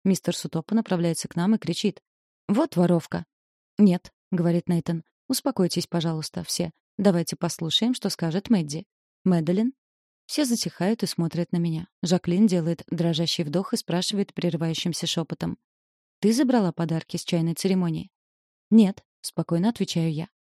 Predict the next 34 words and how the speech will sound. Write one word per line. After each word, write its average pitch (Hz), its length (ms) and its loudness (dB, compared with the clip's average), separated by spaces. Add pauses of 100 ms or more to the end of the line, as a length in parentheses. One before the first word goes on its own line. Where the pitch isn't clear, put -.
В - 80 -20
комнате 302 380 2
раздаётся 180 480 0
коллективный 175 580 -2
вздох, 165 420 -4
а 202 120 0
затем 175 360 -2
все 180 200 -2
реагируют 165 500 -2
одновременно. 165 580 -2 (380)
Марин: 170 360 2 (360)
"Она 226 300 8
лжёт, 185 400 2 (280)
мистер 170 360 -4
Сутопа". - 500 -6 (340)
"Конечно, 180 540 2
она 170 240 2
бы 156 100 -4
так - 200 -6
сказала". 233 460 0 (360)
Том: 165 300 2 (260)
"Да 220 140 6
ладно, 160 440 0
давайте 247 380 0
просто - 300 -4
позвоним 170 400 0
в - 100 -10
полицию". 175 540 -2 (520)
Жаклин 185 400 2
смотрит 180 440 -4
на 175 40 0
меня 165 220 0
сквозь - 280 -8
слёзы. 160 420 -4